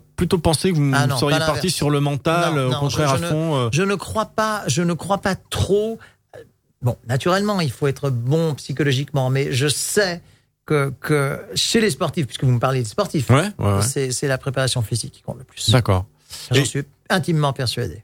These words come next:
Speaker 1: alors, et dans les autres grands hommes que vous avez pu rencontrer, hommes politiques ou autres, alors on sort peut-être un, un petit peu du domaine sportif, est-ce qu'il y en a qui, euh,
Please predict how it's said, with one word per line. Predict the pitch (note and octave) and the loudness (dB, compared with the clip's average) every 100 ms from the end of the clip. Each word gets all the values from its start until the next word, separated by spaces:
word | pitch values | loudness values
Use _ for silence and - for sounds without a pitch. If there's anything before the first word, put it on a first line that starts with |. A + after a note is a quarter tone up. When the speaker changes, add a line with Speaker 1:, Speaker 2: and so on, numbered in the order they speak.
| - | 0
Speaker 1:
alors, | C#3 D3+ | 2 2
et | D#3 | 0
dans | D3 | 0
les | F3+ D#3 | 0 0
autres | F3+ C#3+ C3 | 0 0 0
grands | B2+ C#3+ B2+ | 2 0 0
hommes | D3+ C3+ | 0 -2
que | G#2+ | 0
vous | G#2+ | 2
avez | A2 | 2
pu | G#2+ | 0
rencontrer, | A2+ A2 A2+ - A#2 B2 | 0 0 0 2 2 2
hommes | G#2+ G2 | 0 0
politiques | A2+ A2 - B2 A2+ | 0 0 0 0 4
ou | |
autres, | B2 G3 A2+ | 4 2 0
alors | G#2 | 0
on | G#2 | 0
sort | G#2+ B2 | 0 -2
peut-être | - - A#2+ A#2+ | -4 -2 0 2
un, | A2 G2+ G2 G2 | 2 0 0 0
un | G#2+ | 0
petit | G#2 | 0
peu | G#2+ | 0
du | A2+ A2 | 2 2
domaine | G#2+ G#2 | 2 0
sportif, | - G2+ F3 G3+ - - _ - | 0 0 0 -2 -6 -20 _ 0
est-ce | G#2+ | 2
qu'il | D3 | 2
y | |
en | |
a | F3+ | 2
qui, | F#3 C#3 | 0 0
euh, | A#2 | 2